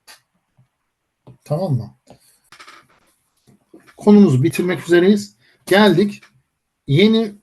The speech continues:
bir müessesemiz bulunmakta arkadaşlar. Bu da, e, yeni bir müessese. Yerel ve küresel askeri tamamlayıcı kurumlar vergisi geldi. Yani,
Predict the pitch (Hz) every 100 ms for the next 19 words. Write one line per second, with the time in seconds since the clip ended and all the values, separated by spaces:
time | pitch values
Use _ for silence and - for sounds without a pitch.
0 | _ 165 208 175 170 165 180 - 175 170
1 | 151 135 123 113 120 117 127 123 - 190
2 | 165 175 170 - _ _ - _ 135 123
3 | 123 123 123 120 123 156 180 170 127 117
4 | 104 - 113 190 214 - _ _ _ _
5 | 127 160 208 226 208 214 - 190 180 214
6 | 208 160 165 - 190 196 220 - _ _
7 | - _ - _ _ - 165 190 185 175
8 | 202 - 185 185 170 147 131 127 131 117
9 | 107 131 156 156 208